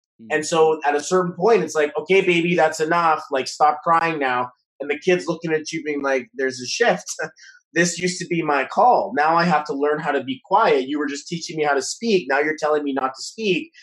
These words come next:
Speaker 2: and
Speaker 1: Mm.
Speaker 2: telling me adults only speak, but then you were so happy when I was saying the words." Like, it's a confusing time for a child. And usually parents are, don't know what they're doing.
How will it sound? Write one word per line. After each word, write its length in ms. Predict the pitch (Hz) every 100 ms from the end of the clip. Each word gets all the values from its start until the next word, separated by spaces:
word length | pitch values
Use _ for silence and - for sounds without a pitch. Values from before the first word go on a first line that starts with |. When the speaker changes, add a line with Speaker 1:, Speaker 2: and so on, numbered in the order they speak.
| -
Speaker 2:
and 100 | 151
Speaker 1:
Mm. 40 | 151
Speaker 2:
telling 200 | 165 156
me 120 | 151 151
adults 240 | 165 151 180
only 240 | 214 226
speak, 360 | 180 - 147 147
but 120 | 156
then 120 | 156
you 80 | 151
were 80 | 151
so 220 | 151 160
happy 260 | 156 147 156
when 100 | 151
I 60 |
was 180 | 143 139
saying 200 | 160 147
the 80 | 139
words." 360 | 160 214 175 147
Like, 200 | 139 - _ _
it's 200 | 185 180
a 120 | 180 180
confusing 680 | 185 170 - 180 175 156 151
time 320 | 147 135 127
for 140 | 135
a 80 | 127
child. 340 | - 113 95 117
And 160 | 151 151
usually 360 | 170 170 165
parents 380 | 156 147 151 147 131
are, 100 | 135 123
don't 240 | 143 139
know 80 | 135
what 160 | 131 127
they're 100 | 123
doing. 300 | 117 104 101